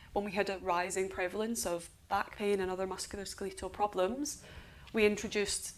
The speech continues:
health and safety legislation, manual handling guidance, um, and that was in reality focused on specific sectors like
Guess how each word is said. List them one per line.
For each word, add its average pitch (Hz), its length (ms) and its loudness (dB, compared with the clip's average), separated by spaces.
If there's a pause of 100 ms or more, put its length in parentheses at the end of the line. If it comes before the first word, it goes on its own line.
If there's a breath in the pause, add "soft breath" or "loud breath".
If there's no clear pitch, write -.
health 190 220 4
and 202 80 0
safety 302 280 4
legislation, 247 720 2
manual 190 280 0
handling 240 440 4
guidance, 226 720 0 (320 loud breath)
um, 202 380 4 (140)
and 247 100 2
that 240 140 6
was 233 140 4
in 208 140 4
reality 202 460 4
focused 208 440 -2
on 196 120 0
specific 208 480 -4
sectors 196 640 -4
like 170 320 -6